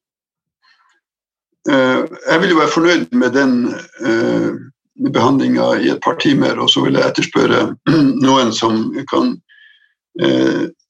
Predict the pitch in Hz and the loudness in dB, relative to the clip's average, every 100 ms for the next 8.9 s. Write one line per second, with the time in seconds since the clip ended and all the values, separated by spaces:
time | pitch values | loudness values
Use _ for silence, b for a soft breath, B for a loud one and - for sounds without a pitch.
0 | - - 143 143 123 - - 135 123 - | -10 -2 2 2 2 0 0 0 0 -2
1 | - - - - - - - - - 127 | -8 -12 -2 0 0 2 0 0 -4 -6
2 | - - - _ _ _ _ _ _ _ | -6 -6 -8 _ _ _ _ _ _ _
3 | _ _ - 143 143 - - 147 143 131 | _ _ -2 2 2 2 0 0 0 0
4 | 127 - - - - _ _ _ _ _ | 0 0 0 -2 -8 _ _ _ _ _
5 | B B B B _ - 127 110 143 - | B B B B _ -2 0 0 0 0
6 | 175 - - - - 208 170 113 - - | -2 -2 -2 -4 -2 -4 -2 -4 -2 -2
7 | - 160 160 - 135 123 - 123 - - | 0 0 0 0 -2 -2 -2 -2 -2 -2
8 | - 123 - 120 117 165 175 - | 0 0 0 -2 -6 -8 -10 -12